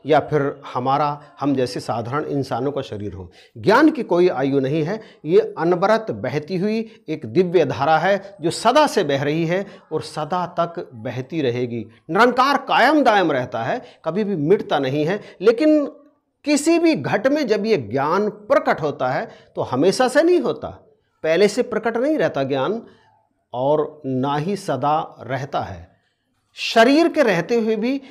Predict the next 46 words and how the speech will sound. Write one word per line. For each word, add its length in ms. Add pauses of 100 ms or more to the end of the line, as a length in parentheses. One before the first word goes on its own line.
(140)
ये 120
ज्ञान 520
उस 300
शरीर 420
से 160
निकलकर 580 (360)
किसी 280
दूसरे 420
शरीर 300
में 240 (220)
एंट्री 520 (260)
कर 160
लेता 340
है। 260 (260)
जिस 260
तरह 200
से 280 (180)
शहंशाह 440
बाबा 280
अवतार 480
सिंह 200
जी 120
महाराज 340
के 80
शरीर 400
में 300 (240)
जब 200
ये 120
ज्ञान 340
उतरा 480 (540)
तो 80
फिर 120
वो 160
शरीर 380
सद्गुरु 500
का 120
शरीर 320
बन 140
गया। 200 (260)
सद्गुरु 420
का 120
शरीर 280
का 120
मतलब 240
होता 220
है 120